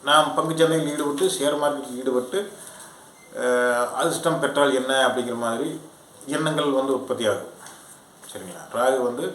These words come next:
ஒண்ணு, ஐந்தாம், ஒன்பதாம் அதிபதிகளோட தொடர்புகள் வைக்கும்போது இந்த மாதிரி எண்ணங்களை கொடுக்கும், விருப்பங்களை கொடுக்கும். அப்புறம் வந்து ஐந்தாம் இடம், ஐந்தாம் இடம் அப்படிங்கிறது வந்து,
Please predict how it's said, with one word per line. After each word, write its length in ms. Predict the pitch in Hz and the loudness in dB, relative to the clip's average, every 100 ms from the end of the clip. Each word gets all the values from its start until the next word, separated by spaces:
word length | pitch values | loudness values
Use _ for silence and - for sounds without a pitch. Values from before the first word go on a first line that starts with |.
| - | -6
ஒண்ணு, 200 | 131 143 | -2 2
ஐந்தாம், 420 | 143 127 131 127 | 2 6 6 6
ஒன்பதாம் 280 | 120 117 113 | 2 -4 -4
அதிபதிகளோட 400 | 110 107 104 104 - - - - - - - - | -4 -2 -2 -2 -8 -16 -20 -20 -20 -20 -20 -8
தொடர்புகள் 480 | - 143 143 139 131 | -2 0 2 2 2
வைக்கும்போது 400 | 123 123 120 151 | 0 -2 2 2
இந்த 120 | 151 | 4
மாதிரி 280 | 139 139 135 | 6 6 6
எண்ணங்களை 300 | 131 135 127 - | 2 4 2 2
கொடுக்கும், 340 | - - - - - - - - - - - - | -6 -10 -16 -20 -20 -20 -20 -20 -20 -12 -12 -4
விருப்பங்களை 440 | 156 156 151 123 98 | 0 2 4 2 0
கொடுக்கும். 320 | 87 - - - - - - - - - - - - - - - - - - - - | -4 -12 -18 -20 -20 -20 -20 -20 -20 -20 -20 -20 -20 -20 -20 -20 -20 -20 -20 -20 -12
அப்புறம் 280 | 123 123 143 | -6 2 4
வந்து 160 | 165 165 | 6 4
ஐந்தாம் 420 | 156 180 180 147 | 4 8 10 10
இடம், 200 | 127 - | 6 2
ஐந்தாம் 380 | 139 160 175 170 | -2 4 6 6
இடம் 180 | 165 160 | 4 2
அப்படிங்கிறது 380 | 151 143 139 131 | 2 2 2 2
வந்து, 180 | 131 | 0